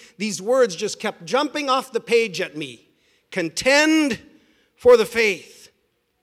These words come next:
See, the word contend, first thing we need to take note of here, um, not only, uh, you know, are we gonna highlight the science teachers here this morning. Jerry, uh,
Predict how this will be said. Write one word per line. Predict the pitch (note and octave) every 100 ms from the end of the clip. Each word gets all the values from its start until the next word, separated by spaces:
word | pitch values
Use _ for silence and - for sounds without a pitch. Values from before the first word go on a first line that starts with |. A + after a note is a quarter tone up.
| _ _ _ _ _ _ _ _ _ _ _ _ _ _ _
See, | - G#3+
the | F#3+
word | G#3 D4 B3+ -
contend, | G3 E3+ A3+ G3+ D3 A3+ A3+ _ _ _ _ _ _ _ _ _ _ _ _
first | F3+ F3+ G#3+
thing | A3+
we | G#3
need | G3+ G3+
to |
take | G3+ F3
note | F3+ F3
of | G3 G#3+ -
here, | D#3+ F3 G#3+ -
um, | D#3+ D3+ D3 C3+ _
not | D3 E3+
only, | F3 F3+ E3+ D#3 D3
uh, | C#3+ C3 -
you | D3+
know, | D3
are | D3 D#3
we | D3+
gonna | D3+
highlight | C3 E3+ E3+ E3 D#3 - _ _ _ _
the | -
science | B2+ G3+ A3+ B3 A#3 -
teachers | E3+ - C#3+ D3 -
here | D#3+
this | D3 C3
morning. | D3+ D3 D#3+ C4 - _ _
Jerry, | C#3+ C#3+ D3 G3+ F#3+
uh, | C#3+ C3+ B2+